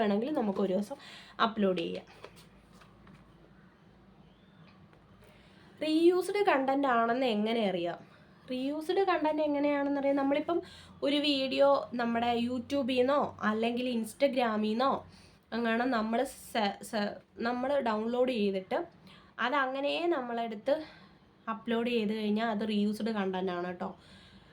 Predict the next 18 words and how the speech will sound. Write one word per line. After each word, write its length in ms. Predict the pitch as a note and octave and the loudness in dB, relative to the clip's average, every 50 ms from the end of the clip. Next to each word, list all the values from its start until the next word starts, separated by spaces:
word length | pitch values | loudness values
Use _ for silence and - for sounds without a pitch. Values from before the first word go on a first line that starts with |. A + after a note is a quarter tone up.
| - - - - - - - | -20 -20 -20 -20 -6 -2 0
അല്ലെങ്കിൽ 380 | B3+ C4+ C4+ D4 D4 C#4+ C#4+ D4+ G#4+ B4 B4 - - - - - | 4 4 4 4 4 2 2 2 2 0 -2 -6 -12 -12 -4 -2
നമ്മൾ 380 | C4+ C4 C4 C4+ C#4+ D#4 F#4 G4+ A4+ A4+ A4+ - | 0 2 2 4 4 6 6 6 6 4 0 0
നേരത്തെ 420 | C#4 B3+ B3+ C4 C#4+ D#4+ D4+ F4+ F4+ F4 - | 0 2 2 0 0 -2 0 -2 -2 2 2
ചെയ്തിട്ടുള്ള 580 | C#4+ A#3+ B3 B3 C4 C#4 C#4 C#4+ B3+ A3+ A3 A3+ A3+ A3 G#3 | 2 2 4 2 0 2 2 4 4 4 4 2 0 2 2
ഒരു 100 | G3+ G#3+ | 2 2
വീഡിയോ 440 | G#3+ G#3 G3+ G3 F#3+ G3 G3+ A3+ D4 - - - - - - - - | 2 2 2 2 2 2 2 2 0 -2 -4 -10 -20 -20 -20 -10 -6
നമ്മൾ 260 | - A3 A3+ A3+ A#3 B3 | -4 -2 0 4 4 6
അത് 220 | A#3 G#3+ G#3+ A3+ B3 D4 C#4+ | 6 6 4 2 2 2 2
തന്നെ 200 | C#4+ D4 D4+ D4 C4 | 4 4 4 4 4
എടുത്ത് 220 | A3 G#3+ G#3 A3+ D4 D4 B3 | 4 2 2 2 4 4 4
രണ്ടാമതൊന്നുകൂടി 920 | G#3+ G#3+ A3+ A#3+ A#3+ C4 C#4 C#4+ C#4 C4+ B3 A3+ A3+ A3+ A#3 A#3+ B3+ C#4 - - - - - - G3+ | 2 2 4 4 4 4 4 4 4 4 4 4 2 2 2 2 0 0 -2 -4 -10 -16 -8 -6 -6
അപ്ലോഡ് 400 | G#3 - - A3 A3 A3+ A#3+ A#3+ A#3+ A#3+ | -6 -4 -4 -2 0 0 0 0 0 0
ചെയ്യുവാണെങ്കിൽ 680 | G#3+ G3+ G3+ G3+ A3 A3 G3+ F#3+ F#3 F#3 F#3+ G#3 D#4+ E4+ - - A3+ | 2 2 2 2 2 2 2 0 2 0 0 -2 -4 -4 -4 -2 -2
അതും 220 | A3 B3+ C4 D4 D4 | 0 0 2 2 2
റീയൂസ്ഡ് 460 | B3 G#3+ G3+ G3+ G3+ G3+ G3+ G3+ G#3 G3+ | 4 4 4 4 2 2 2 2 2 2
കണ്ടന്റ് 340 | F#3+ F3+ F#3 F3+ F3+ F#3+ F3+ | 2 0 -2 -4 -4 -2 -2
ആയിട്ടാണ് 380 | E3+ F3 F3 - F#3 F3+ F#3 G#3 A#3 B3+ | -4 -4 -4 -6 -6 -6 -4 0 0 2
വരുന്നത്. 400 | B3 A#3+ A3+ G#3 F#3 D#3+ C3+ | 2 2 0 0 -2 -2 -4